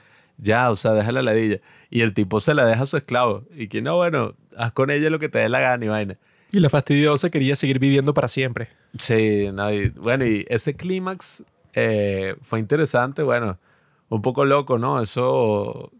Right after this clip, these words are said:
Speaker 1: que decidieron meter ahí de que no, la narradora que estaba como contándonos todo el cuento era la mamá,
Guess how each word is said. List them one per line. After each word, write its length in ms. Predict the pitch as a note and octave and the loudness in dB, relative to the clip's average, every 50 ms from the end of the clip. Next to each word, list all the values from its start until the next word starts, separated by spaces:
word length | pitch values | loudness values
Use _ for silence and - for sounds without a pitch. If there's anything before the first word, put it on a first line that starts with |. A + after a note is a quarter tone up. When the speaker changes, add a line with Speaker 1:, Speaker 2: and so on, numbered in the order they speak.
| _ | _
Speaker 1:
que 180 | - - G#2+ G#2 | -2 0 2 2
decidieron 420 | G2 F#2 - G#2+ G2+ G2 G#2 A2 | 2 2 0 0 0 0 0 0
meter 320 | B2+ C3 A2 G2+ G#2 G2+ G#2+ | -2 -2 0 0 2 2 2
ahí 180 | A2+ A#2 A#2+ | 2 2 2
de 220 | B2+ C#3+ D3+ C#3+ A#2+ | 2 2 2 0 -2
que 120 | G#2+ G#2 | -2 -2
no, 260 | G#2 B2+ D3+ C#3 A#2 | 0 2 2 2 0
la 200 | G#2+ A2+ A#2 A2+ | 0 -2 -2 -2
narradora 600 | A2 A2+ A2 G#2 G#2+ G#2+ G#2 G#2 A#2 C3 C#3+ E3 G#3 F#3+ - - _ _ _ _ _ _ _ _ _ _ _ _ _ _ _ _ _ _ | -2 -2 -2 0 0 2 2 2 2 0 0 -2 -8 -14 -20 -20 _ _ _ _ _ _ _ _ _ _ _ _ _ _ _ _ _ _
que 100 | - A#2 | -2 -2
estaba 380 | - - - G2+ G2 G2+ G#2 | -2 0 0 2 2 2 0
como 500 | A2+ C3+ C#3 C3 A#2 G#2+ G#2 G2+ G2 F2+ | -2 -4 -4 -2 -2 0 0 -2 -4 -4
contándonos 580 | - G#2 G#2 F#2+ G#2 G#2 G2+ G#2 A#2+ C#3 C#3 - | -6 -6 -6 -2 -4 -4 -2 -2 -4 -4 -4 -2
todo 140 | - G#2+ A2 | -2 -2 -2
el 100 | A#2 A2 | 0 0
cuento 380 | - C#3 C#3+ D3 C#3+ E3 - - | 0 0 0 0 -4 -8 -6 -4
era 180 | - A2 A2 B2 | -2 -2 0 0
la 140 | C3 C3+ C3 | 0 -2 -2
mamá, 360 | B2 A2 G#2 G#2 A#2 D#3 | -2 -2 -2 -2 -2 -4